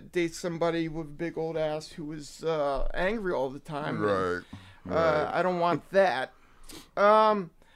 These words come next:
Speaker 1: police interviewed Shannon where she almost immediately admitted to having an affair with Justin. Justin was not as forthcoming, though. Uh, Justin, uh, didn't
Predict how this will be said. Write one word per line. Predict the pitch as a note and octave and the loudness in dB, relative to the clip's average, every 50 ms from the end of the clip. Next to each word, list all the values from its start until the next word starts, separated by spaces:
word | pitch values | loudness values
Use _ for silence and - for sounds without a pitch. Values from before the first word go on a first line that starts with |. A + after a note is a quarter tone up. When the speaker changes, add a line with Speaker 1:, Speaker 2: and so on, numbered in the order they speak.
| - - - | -20 -16 -8
Speaker 1:
police | - C4+ D#4+ D#4 - | -4 -2 -2 -2 -2
interviewed | D4 C4 C#4+ C#4+ A3 B3 B3+ C4+ A#3+ - | -2 0 0 0 2 2 2 0 0 -2
Shannon | - - A3 G3+ G3+ G#3 G#3 G#3 G3+ | -2 2 4 4 4 4 4 2 0
where | F#3 F#3 F3+ | 0 -2 -4
she | - - F#3+ F#3 F3+ F3 - - | -4 -6 -8 -8 -8 -6 -2 2
almost | G3 G#3 G#3+ G#3+ G3+ F#3+ - | 2 4 4 4 2 0 -2
immediately | G3 F3+ F3+ F3+ F3+ E3+ E3+ D#3+ C3 - E3 F3 D#3+ D#3 D#3 | -4 -4 -4 -4 -4 -4 -4 -6 -6 -4 -4 -2 -2 -2 -2
admitted | D3+ E3 D#3+ D#3+ D3+ D#3+ E3 D#3 D3 - | -4 -2 -2 -4 -2 -2 -4 -6 -8 -12
to | - - D#3+ D3+ D3+ D3+ D3+ D#3+ | -12 -8 -4 -4 -2 -2 -2 -4
having | D#3+ D#3 D3+ D3+ D3 | -4 -6 -6 -6 -8
an | C3 C3+ | -8 -10
affair | C#3+ - - - E3 C#3+ C#3 C#3 D3 D3 D3+ - _ _ _ _ _ _ _ _ _ _ _ _ - | -12 -12 -8 -4 -4 -2 -2 -2 -2 -4 -6 -10 _ _ _ _ _ _ _ _ _ _ _ _ -10
with | D#3+ E3+ | -10 -10
Justin. | D3+ - G3 G3+ F#3 F3 - - - C3+ C#3+ C#3+ C#3 D3+ | -4 2 4 4 4 4 2 -4 -8 -8 -8 -8 -10 -10
Justin | - - C#4 D4+ E4+ D#4 - - - A#3 A3 A3 G3+ | 2 6 8 8 8 8 4 -2 0 0 0 0 0
was | F#3+ F#3 E3+ - - | -2 -2 -4 -2 0
not | G#3 G#3 G3+ G3+ G3+ G3+ - - | 2 4 6 6 4 2 0 0
as | - F#3 F3+ F3+ F#3 F3 - - - - | 2 2 4 4 2 0 -4 -12 -18 -18
forthcoming, | - - F#3+ F#3 F3+ E3+ - - - C4+ C#4+ C4 G#3+ E3+ D#3+ | -12 -8 -4 -4 -4 -4 -6 -6 0 2 2 2 2 0 -2
though. | D3+ C3+ B2 - - - - - - - - - - - - - - - | -4 -4 -4 -4 -8 -12 -16 -20 -20 -20 -20 -20 -20 -20 -20 -20 -8 -2
Uh, | - F3+ F#3 F3 | 0 2 2 2
Justin, | E3 D3 - - A#3 A#3+ A#3 - - A#3+ A3+ A3 G#3 - - - - - - - _ _ _ - | 0 -2 -2 0 0 0 -2 -4 -6 -4 -2 -2 -4 -6 -10 -20 -20 -20 -20 -20 _ _ _ 0
uh, | E3+ F#3 F#3 F#3 F3+ F3+ F3 E3+ - - - - _ _ - - - - - - - _ - F#3 D#3+ | 2 4 6 6 6 6 4 4 0 -2 -4 -10 _ _ -20 -20 -20 -20 -20 -20 -20 _ -16 -10 -6
didn't | - C#4+ D4 E4+ D#4 C#4+ A#3+ | -4 -2 0 0 0 -2 -4